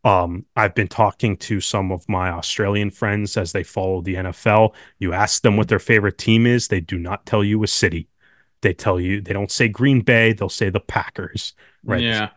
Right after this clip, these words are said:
Speaker 1: Packers, Cowboys, Patriots, Colts, whatever that team is, they say the team name. They don't say what city they're from. If you're not from the city,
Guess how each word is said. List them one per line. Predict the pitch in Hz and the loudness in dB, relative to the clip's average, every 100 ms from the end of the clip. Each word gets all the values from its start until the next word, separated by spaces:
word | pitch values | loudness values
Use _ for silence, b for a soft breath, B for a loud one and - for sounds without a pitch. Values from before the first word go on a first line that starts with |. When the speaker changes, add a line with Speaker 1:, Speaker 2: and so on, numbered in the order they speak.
| - | 2
Speaker 1:
Packers, | 123 - 147 - | 4 6 4 2
Cowboys, | - 127 113 107 120 120 117 | 0 2 4 4 6 6 4
Patriots, | - - 113 - 117 110 - | -2 -2 -2 0 0 0 -2
Colts, | - 110 110 - - - B B _ - | -2 2 2 2 -12 -16 B B _ -10
whatever | 95 87 101 113 120 | -4 0 0 4 4
that | 117 - | 4 2
team | - 131 127 | 2 4 6
is, | 123 92 85 - - _ _ _ | 6 4 -2 -8 -12 _ _ _
they | - 107 | 0 2
say | - 110 92 90 | 4 4 4 4
the | 87 | 0
team | 87 - 117 98 | -2 4 6 6
name. | 90 85 80 | 4 0 -4
They | 85 | -4
don't | 90 98 - | -4 -4 -4
say | - 107 98 | 0 2 2
what | 95 95 - | 0 -4 -6
city | - 113 95 | 0 2 2
they're | 90 85 | 0 -2
from. | - 90 80 B B B | -2 -2 -4 B B B
If | - - | -4 0
you're | 101 | 2
not | 107 127 | 2 0
from | - 190 196 | 0 2 4
the | 151 | 2
city, | - - 104 98 | 2 2 2 0